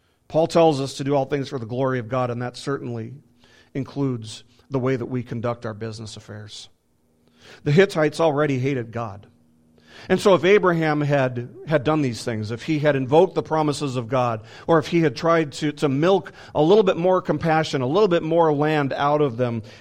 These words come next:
yeah, they, they already hated God. You know, Abraham didn't need to give them additional reasons unnecessarily. And the same goes for us as well. And so Abraham identifies the spot,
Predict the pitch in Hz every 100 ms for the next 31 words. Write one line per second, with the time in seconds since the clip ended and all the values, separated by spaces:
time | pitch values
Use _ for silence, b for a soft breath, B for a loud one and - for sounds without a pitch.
0 | - 156 135 147 147 170 175 147 139 151
1 | 135 117 117 110 110 127 139 - 151 -
2 | 175 160 160 131 165 180 160 170 160 139
3 | 123 156 135 123 123 143 147 165 165 147
4 | 123 156 156 131 120 117 - B B B
5 | _ 165 147 139 131 - 131 117 104 113
6 | - _ _ _ _ _ b b b b
7 | 139 135 156 156 139 135 131 123 - -
8 | - _ - 120 117 110 - - 107 107
9 | 110 107 95 101 _ B B B B 147
10 | - 160 143 - 427 - - 165 151 147
11 | 127 123 120 143 139 131 123 117 107 -
12 | - _ _ _ _ - 110 143 151 196
13 | 196